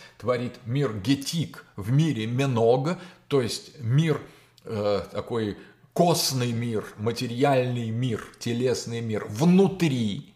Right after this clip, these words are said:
мира, а, э, идей. Это очень, э, очень близко к Тимею и к зороастризму, э, к, к пифагоризму и к Платону, ам, концепция, когда, э,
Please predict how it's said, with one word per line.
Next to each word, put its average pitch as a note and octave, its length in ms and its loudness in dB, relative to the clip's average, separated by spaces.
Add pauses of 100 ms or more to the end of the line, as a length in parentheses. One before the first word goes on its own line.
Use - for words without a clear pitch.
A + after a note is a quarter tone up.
(120)
мира, C3 640 0 (420)
а, A#2 840 2
э, A#2 260 -8
идей. B2 560 -2
Это - 160 -12
очень, G#2+ 460 -6 (260)
э, G#2 260 -2 (220)
очень C#3+ 420 4
близко F#2+ 360 -6
к - 80 -16
Тимею G2+ 460 -4
и - 20 -
к F#2+ 60 -8
зороастризму, F#2 920 -6
э, A2 100 -4
к, G#2 360 -2
к G#2 420 0
пифагоризму G#2 580 -4
и F#2 60 -6
к - 80 -16
Платону, F#2+ 560 -6 (360)
ам, F#2+ 640 -8
концепция, C#3+ 680 -4 (160)
когда, A#2 500 -2 (520)
э, G#2+ 380 0